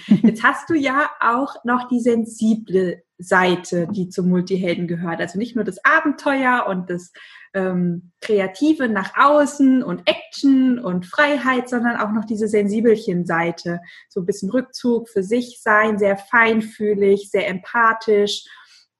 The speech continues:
Speaker 2: Wie ist es denn, als hochsensibler Junge in den Kindergarten und in die Schule zu gehen?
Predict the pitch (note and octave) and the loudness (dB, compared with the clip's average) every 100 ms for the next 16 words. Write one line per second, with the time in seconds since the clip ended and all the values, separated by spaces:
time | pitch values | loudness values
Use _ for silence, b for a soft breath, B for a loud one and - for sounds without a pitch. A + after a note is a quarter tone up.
0 | _ _ _ _ - _ G3 B3 C4+ D#4+ | _ _ _ _ -20 _ -4 0 2 4
1 | G4+ - - _ _ _ _ _ C4 B3+ | 4 2 -8 _ _ _ _ _ -2 -2
2 | - - A#3 C#4 D#4+ - G3 G#3 - _ | -10 -4 2 4 2 2 0 0 -8 _
3 | F4+ F#4+ - F4 D#4+ C4+ A#3+ A#3+ A3 A3+ | 2 2 0 -2 -2 0 -2 -2 -2 0
4 | C#4 - - F#3+ G#3+ A3+ B3+ C#4 C#4 G#3 | -2 -6 -10 2 4 4 2 0 -2 -6
5 | G3 F#3+ F#3 C4 C#4+ C#4 B3+ A#3+ A3 G#3+ | -4 -4 0 2 2 2 0 0 -4 -4
6 | G#3+ A#3+ F#3+ F3 D#3 - D3 D#3+ | 0 2 2 0 -6 -10 -8 -8